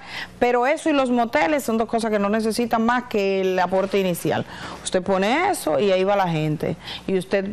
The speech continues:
va allí con su tractor a sacar arena sin devolver nada a esa fuente, es decir, aprovechándose de una materia prima que co-, que es de todo el mundo.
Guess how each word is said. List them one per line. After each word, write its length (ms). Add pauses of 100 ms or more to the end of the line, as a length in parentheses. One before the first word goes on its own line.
va 180
allí 220
con 200
su 180
tractor 380
a 80
sacar 280
arena 420
sin 200
devolver 560
nada 400 (340)
a 180
esa 280
fuente, 300
es 80
decir, 400
aprovechándose 840
de 60
una 100
materia 440 (280)
prima 360
que 100
co-, 160 (140)
que 340
es 160 (320)
de 100
todo 220
el 60
mundo. 440